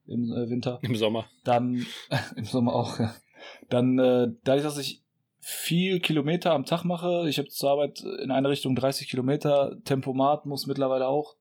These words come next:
Speaker 1: drin sein, hatte der davor nicht. Ähm, Automatik habe ich jetzt tatsächlich auch geguckt, weil ist halt angenehmer.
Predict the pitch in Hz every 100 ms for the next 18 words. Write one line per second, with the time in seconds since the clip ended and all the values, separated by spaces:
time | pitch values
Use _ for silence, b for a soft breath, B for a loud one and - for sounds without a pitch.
0 | _ 135 143 143 139 127 175 139 139 135
1 | - - 135 - 139 139 143 - b b
2 | b - 120 117 117 117 120 120 - _
3 | _ _ - 135 131 135 175 190 180 175
4 | 170 - - 170 170 165 170 165 165 165
5 | - 127 120 117 117 - _ - 123 120
6 | 123 139 143 143 143 139